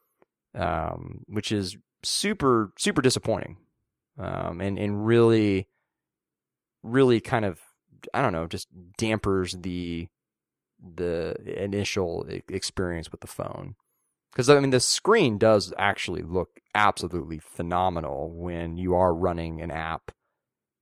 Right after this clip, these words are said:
uh, which, which has been built for the new resolution.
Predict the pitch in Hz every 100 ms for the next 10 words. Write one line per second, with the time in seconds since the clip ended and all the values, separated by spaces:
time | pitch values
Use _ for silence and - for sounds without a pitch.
0 | _ - 82 - 50 78 80 - - 87
1 | - 78 82 78 _ 82 82 - 113 104
2 | - - 101 92 85 87 85 80 - _
3 | _ 85 87 - 85 92 - 71 71 107